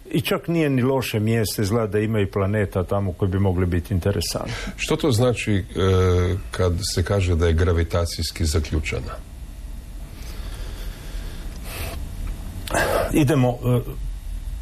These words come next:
Speaker 1: od pilica od planeta, idemo na naš mjesec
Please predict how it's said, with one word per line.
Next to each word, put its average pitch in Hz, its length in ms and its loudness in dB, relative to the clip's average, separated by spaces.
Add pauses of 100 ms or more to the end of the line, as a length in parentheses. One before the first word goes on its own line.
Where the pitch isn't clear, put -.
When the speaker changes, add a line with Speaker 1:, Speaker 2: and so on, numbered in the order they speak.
(720)
Speaker 1:
od 123 320 2 (140)
pilica 120 480 4
od 101 80 0
planeta, 127 480 2
idemo 131 280 2
na 117 160 4
naš 107 200 2
mjesec 139 440 2